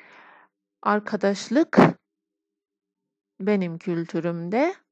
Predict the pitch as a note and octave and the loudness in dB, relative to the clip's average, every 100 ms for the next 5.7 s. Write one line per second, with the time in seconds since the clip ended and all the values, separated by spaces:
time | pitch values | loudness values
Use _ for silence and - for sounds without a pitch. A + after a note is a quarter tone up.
0 | _ _ _ _ _ _ _ _ G#3+ A3 | _ _ _ _ _ _ _ _ -6 -4
1 | - F#3 D#3 E3 - - - - _ - | -2 0 0 -4 -10 -16 -20 -20 _ -20
2 | _ _ _ _ _ _ _ _ _ _ | _ _ _ _ _ _ _ _ _ _
3 | _ F3+ F3 - - F#3 - - - G3 | _ -6 -4 -6 -8 -10 -10 -12 -10 -10
4 | C4+ A3 G3 - G3+ - G3 F3+ D#3 D3 | -6 -4 -4 -8 -10 -6 -4 -4 -6 -6
5 | D#3+ - - - G3 - | -10 -12 -16 -16 -20 -20